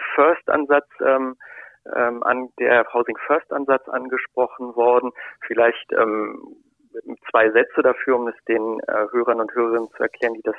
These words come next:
nicht kennen. Der Housing First Ansatz geht eben davon aus, dass man, äh, wohnungs- beziehungsweise obdachlosen Menschen zunächst eine Wohnung vor allem, ähm,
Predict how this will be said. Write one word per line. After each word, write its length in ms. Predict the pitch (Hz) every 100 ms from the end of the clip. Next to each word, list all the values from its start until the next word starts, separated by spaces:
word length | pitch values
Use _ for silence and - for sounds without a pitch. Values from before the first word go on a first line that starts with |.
| -
nicht 260 | 147 _
kennen. 280 | - - 254 - - - - -
Der 100 | 104
Housing 240 | 113 117 110
First 320 | 120 117 -
Ansatz 300 | 120 110 107 -
geht 160 | 110
eben 160 | - 107
davon 300 | 107 - 113
aus, 160 | 113 107
dass 120 | - -
man, 180 | 104 104 101 - - - -
äh, 60 |
wohnungs- 680 | 110 104 101 104 113 120 117
beziehungsweise 480 | - - 110 107 123
obdachlosen 600 | - - - 113 110 113
Menschen 400 | 113 113 - 113 - - _ -
zunächst 680 | 120 117 120 139 160 - -
eine 200 | 117 107 -
Wohnung 460 | 131 185 185 170 -
vor 120 | -
allem, 300 | 131 131 131 - -
ähm, 320 | 123 120 120